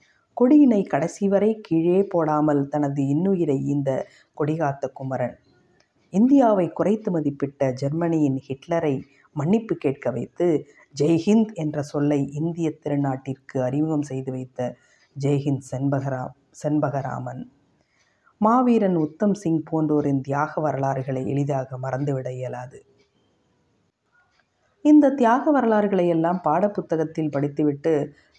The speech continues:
தேர்வுகள் எழுதவோ அல்லது சுதந்திர தினம், குடியரசு தினம், தியாகிகள் தினம் அன்று நினைத்து போற்றவோ மட்டுமல்ல, நாள்தோறும் நம்மை நிம்மதியாக வாழ வைக்கும் இந்த வாழ்வை நமக்காக வழங்கியவர்கள் அந்த பெரியார்கள்.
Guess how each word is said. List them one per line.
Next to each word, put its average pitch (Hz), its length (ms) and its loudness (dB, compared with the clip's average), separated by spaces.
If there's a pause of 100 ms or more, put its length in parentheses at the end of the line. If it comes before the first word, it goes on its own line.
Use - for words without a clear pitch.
(100)
தேர்வுகள் 202 560 2
எழுதவோ 139 640 0
அல்லது 151 560 0
சுதந்திர 156 540 -2
தினம், 143 380 -6
குடியரசு 147 580 -4
தினம், 135 400 -6 (300)
தியாகிகள் 180 560 2
தினம் 147 300 0
அன்று 143 340 0
நினைத்து 156 540 -4
போற்றவோ 139 520 -4
மட்டுமல்ல, 127 600 -8 (920)
நாள்தோறும் 269 560 4
நம்மை 254 280 4
நிம்மதியாக 226 640 4
வாழ 175 260 4
வைக்கும் 165 300 -4
இந்த 156 300 0
வாழ்வை 151 460 0
நமக்காக 143 600 -2
வழங்கியவர்கள் 143 800 -2
அந்த 143 320 -14
பெரியார்கள். 139 560 -10